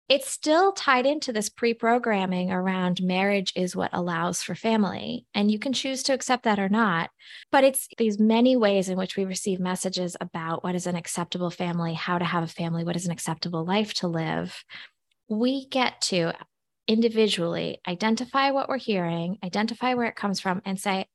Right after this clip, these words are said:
"I choose to accept or reject that." In my case, I chose to reject that marriage was important first and foremost and exclusively, and I chose to accept that children were important. Other people may choose a different paradigm.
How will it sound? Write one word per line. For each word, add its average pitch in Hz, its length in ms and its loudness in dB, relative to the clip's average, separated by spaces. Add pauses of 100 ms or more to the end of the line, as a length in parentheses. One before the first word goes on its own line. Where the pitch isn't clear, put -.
"I 196 80 0
choose 214 420 0
to - 140 -2
accept 175 340 -6
or 175 80 -4
reject - 380 -10
that." - 260 -10
In 208 140 2
my 214 160 4
case, 254 280 0
I 240 60 0
chose 208 360 0
to 196 100 -4
reject 190 520 0
that - 140 -6
marriage 180 640 -2
was 185 140 -4
important 185 720 -4 (340)
first 196 480 -2
and 190 100 -4
foremost 185 580 -4
and 185 80 -2
exclusively, - 880 -8 (340)
and 202 260 4
I 190 100 2
chose 196 360 0
to - 140 -2
accept - 800 -2 (340)
that 180 320 0
children 175 380 -2
were - 100 -12
important. - 460 -6 (420)
Other 226 220 4
people 247 240 0
may 226 160 6
choose 202 240 -2
a - 20 -6
different 175 260 -8
paradigm. 175 460 -6